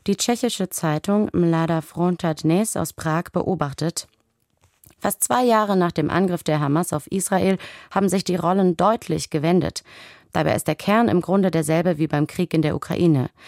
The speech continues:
Israel und die Ukraine sind keine Angreifer, sondern Angegriffene. Es ist wahr, dass es sich um brutale Kriege handelt, die Zehntausende Tote fordern.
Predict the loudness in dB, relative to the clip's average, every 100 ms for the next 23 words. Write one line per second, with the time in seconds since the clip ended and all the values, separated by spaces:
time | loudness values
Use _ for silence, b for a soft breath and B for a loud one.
0 | B B B -2 0 2 2 2 2 -2
1 | -6 -6 -4 2 4 4 2 -2 -2 -2
2 | 0 0 0 2 0 -2 -4 -2 -2 -2
3 | -2 -2 0 0 -2 -4 -6 -4 -4 -4
4 | -8 B B B B -4 -2 -2 0 2
5 | 2 0 -4 -4 -6 -4 -4 -4 -4 -6
6 | 0 0 0 -2 -2 -2 0 2 2 0
7 | -4 B B -8 -4 2 2 2 0 0
8 | -2 -2 -4 -4 -4 -2 0 0 -2